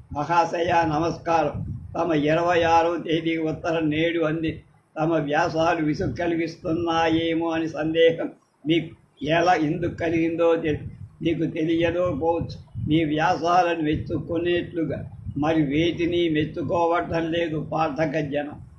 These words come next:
కనుక మీరు పంపిందంతా మేము అచ్చుత ఒక్కటి కూడా వదిలిపెట్టకుండా మేము ముద్రిస్తాం.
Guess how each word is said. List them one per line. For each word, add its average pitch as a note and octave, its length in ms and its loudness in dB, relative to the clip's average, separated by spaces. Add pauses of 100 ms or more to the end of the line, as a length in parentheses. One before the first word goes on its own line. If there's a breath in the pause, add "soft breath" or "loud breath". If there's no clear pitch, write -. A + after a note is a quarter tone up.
(280)
కనుక F3 220 0
మీరు D#3+ 360 0
పంపిందంతా E3 1080 0 (340)
మేము E3 200 2
అచ్చుత D#3 400 -2
ఒక్కటి D#3+ 680 -2
కూడా F3+ 280 4
వదిలిపెట్టకుండా D#3+ 1300 -2 (340)
మేము E3+ 220 2
ముద్రిస్తాం. D#3+ 880 -2